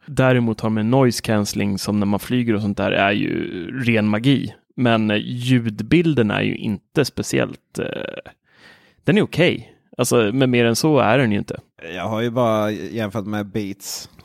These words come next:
Speaker 1: Ja, men det är inte ens en, det är inte ens en samma liga, liksom. De kan ju, <laughs> usch.
Speaker 2: Så däremot att, eh, det är ju intressant, liksom, hur man inte tänker hela vägen ibland. Eh,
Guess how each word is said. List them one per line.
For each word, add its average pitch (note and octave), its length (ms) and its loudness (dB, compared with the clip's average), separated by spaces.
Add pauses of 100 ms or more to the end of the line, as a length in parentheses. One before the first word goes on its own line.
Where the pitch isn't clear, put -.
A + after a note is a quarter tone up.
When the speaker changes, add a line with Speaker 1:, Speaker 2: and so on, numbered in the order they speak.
(160)
Speaker 1:
Ja, A#2+ 80 -2
men A#2 140 2
det A#2+ 80 4
är A2+ 60 6
inte A2+ 200 2
ens A2+ 220 2
en, A#2+ 200 2
det C3+ 80 6
är C3 40 8
inte B2+ 180 4
ens A#2 220 2
en A2 320 2
samma A#2+ 280 2
liga, G#2+ 440 0
liksom. - 360 -6
De A2 180 -2
kan - 160 -2
ju, - 100 -6 (200)
<laughs> - 200 -4
usch. - 460 -4 (260)
Speaker 2:
Så D3 120 4
däremot C#3+ 380 2
att, - 260 -2
eh, A2+ 220 2
det A#2 140 0
är C#3+ 60 4
ju C3+ 120 4
intressant, G2+ 600 0
liksom, F2 380 -4
hur G2 80 0
man F2+ 160 0
inte F#2 160 -4
tänker F#2 360 -2
hela F2 140 0
vägen D#2+ 260 0
ibland. D2+ 440 -6
Eh, E2 540 0